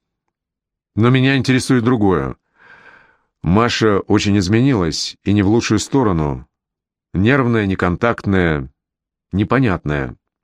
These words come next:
«Думаешь, из-за него?» «Боюсь, да. Как бы он ни подсадил ее на какую-нибудь гадость». Удивленный Утилов подошел к шефу поближе.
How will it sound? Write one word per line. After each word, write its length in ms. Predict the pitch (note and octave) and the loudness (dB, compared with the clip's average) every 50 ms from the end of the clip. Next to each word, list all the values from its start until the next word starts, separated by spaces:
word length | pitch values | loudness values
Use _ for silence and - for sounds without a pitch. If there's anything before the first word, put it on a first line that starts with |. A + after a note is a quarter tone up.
| _ _ _ _ _ _ _ _ _ _ _ _ _ _ _ _ _ | _ _ _ _ _ _ _ _ _ _ _ _ _ _ _ _ _
«Думаешь, 760 | - E2+ F2 A2 G#2+ G#2 G#2 G2 F#2+ F2 - - - - - _ _ - | -4 0 2 2 2 2 2 0 -2 -4 -6 -8 -8 -10 -14 _ _ -4
из-за 340 | - G#2 G2 D#2+ D#2+ F#2+ G#2 | -4 -2 -2 -2 -2 0 0
него?» 400 | G2+ F#2+ F#2 F#2+ A2+ C#3 D#3 E3+ - _ _ _ _ _ _ _ _ _ _ _ _ _ _ _ - - - - | 2 2 2 2 2 2 0 -2 -8 _ _ _ _ _ _ _ _ _ _ _ _ _ _ _ -20 -20 -16 -8
«Боюсь, 380 | - D#2+ G2 G#2+ A2+ A#2 A#2 G#2 | -4 0 2 2 2 2 0 0
да. 340 | F#2+ F#2 E2+ C#2+ C2 B1 A#1+ - _ _ _ _ _ _ _ _ _ _ _ _ _ _ _ _ - - _ | 0 0 0 0 0 -4 -8 -14 _ _ _ _ _ _ _ _ _ _ _ _ _ _ _ _ -20 -10 _
Как 240 | - D3 D#3 A#2+ A2 | -2 -2 -2 -2 0
бы 120 | A2+ C#3+ | 0 0
он 100 | C3+ C3 | 2 2
ни 80 | C3 A#2+ | 0 0
подсадил 640 | - - A2+ E2+ - - A2+ G#2+ G#2 A#2 C3 C3 | -2 -2 -4 -2 -2 -2 -2 0 0 0 0 2
ее 420 | B2+ B2 A2+ A#2 A2+ A2+ A2 - - _ | 2 2 2 2 2 2 2 0 -4 _
на 240 | - F#2+ G2+ A2+ G#2+ | -4 -2 0 0 0
какую-нибудь 720 | - G#2+ G2 - - A2+ A2+ G#2+ G#2+ G#2 G2 G2+ G2+ F2 | 0 -2 -2 0 0 0 0 0 0 0 0 0 0 -2
гадость». 760 | G2+ E2 F#2+ G2 E2 D2 B1+ C#2+ C#2 - - - - - - _ _ _ _ _ _ _ _ _ _ _ _ _ _ _ _ _ _ _ _ _ _ _ _ _ _ _ _ _ _ _ _ _ _ _ - | -2 -2 0 0 0 -2 -2 -4 -6 -8 -10 -12 -14 -16 -18 _ _ _ _ _ _ _ _ _ _ _ _ _ _ _ _ _ _ _ _ _ _ _ _ _ _ _ _ _ _ _ _ _ _ _ -2
Удивленный 640 | F#2 G2 F#2+ G2+ G2 G#2+ G#2+ G#2+ G#2 G2 G2 F#2+ | 0 2 2 2 2 2 2 2 2 0 0 0
Утилов 520 | F#2+ F#2 - - A2 B2+ C3+ C#3 C3+ - - | -2 -2 -2 -2 0 0 2 0 -2 -2 -2
подошел 460 | - G#2+ F#2 F#2 E2+ - - G2+ G#2+ | 0 0 2 0 0 0 0 -2 0
к 60 | G2+ - | -2 -2
шефу 360 | - - G2 F2+ E2+ - F2 | -2 -2 -2 -2 -2 -2 -4
поближе. 760 | - G2+ G2 F2 E2+ E2 D#2+ D2 C#2 C#2+ C#2 C2+ C2+ C2 - | -2 -2 -2 0 0 0 0 0 -2 -4 -4 -4 -6 -8 -12